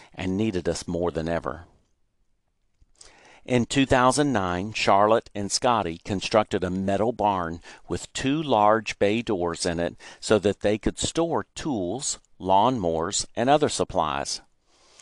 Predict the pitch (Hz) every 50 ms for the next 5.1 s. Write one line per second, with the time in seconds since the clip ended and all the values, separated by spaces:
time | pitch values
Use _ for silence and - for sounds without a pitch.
0 | - - _ _ - - - - - 120 139 147 - - 165 170 175 208 196 156
1 | 127 107 92 92 92 95 92 90 90 - - 101 104 101 101 101 123 - - -
2 | 127 123 120 120 - - - - 87 82 85 85 - - - 101 104 92 95 -
3 | _ - 101 95 98 120 120 110 120 120 127 131 139 - - - 110 92 - -
4 | 80 80 - - - - 80 85 92 101 101 113 127 143 143 104 85 76 76 78
5 | - -